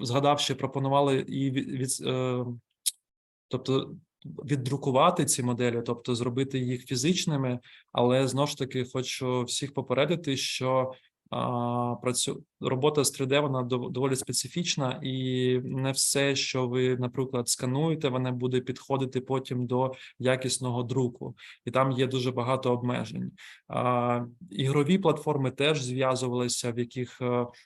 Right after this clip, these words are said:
типу, це все можна створити, тому що, а, для багатьох ігор це є дуже унікальний, е, контент, е, бо навіть дуже-дуже експертний три дешник, який може створювати це все з нуля, він, йому дуже складно,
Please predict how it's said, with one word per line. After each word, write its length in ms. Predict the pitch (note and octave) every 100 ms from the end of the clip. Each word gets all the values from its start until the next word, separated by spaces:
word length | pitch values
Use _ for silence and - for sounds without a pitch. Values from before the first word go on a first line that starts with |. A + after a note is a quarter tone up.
| _
типу, 200 | B2 B2
це 180 | A#2+ C3
все 200 | - C3
можна 320 | B2+ B2 B2
створити, 400 | A#2 C3 D3+ D#3+
тому 280 | C#3 A#2+ B2+
що, 400 | - - B2 B2 - _ -
а, 300 | A#2+ A#2+ A#2+
для 200 | A2+ B2+
багатьох 440 | B2 C3 C#3+ C3 -
ігор 460 | D#3+ D3+ C#3 C3 - _
це 200 | - -
є 160 | B2 C3
дуже 280 | B2 C#3+ C3
унікальний, 640 | B2 B2 B2+ A#2+ A#2+ A#2+
е, 340 | B2 A#2 B2 A#2+
контент, 540 | C3 B2+ C#3 E3 F3+ F3
е, 180 | C3 B2
бо 480 | A#2 B2+ C3 C3
навіть 380 | C3 C3+ C3+ C3
дуже-дуже 580 | B2+ C3+ B2+ B2+ A#2+ B2+
експертний 720 | - - - C#3 C3 C3 B2+
три 180 | A#2+ C#3
дешник, 520 | A#2+ C#3 D#3 C3+ A#2+
який 300 | A#2+ - C3
може 300 | B2 C3 A#2+
створювати 580 | A#2+ - C3 B2+ B2 B2
це 180 | - C3+
все 240 | - C3
з 80 | A#2+
нуля, 380 | B2+ C3 F3+ G3+ - - -
він, 360 | B2+ B2 C#3+ C#3+
йому 160 | C3+ C#3
дуже 240 | C#3+ C3+
складно, 600 | - C#3 D3 C#3+ C3+ C3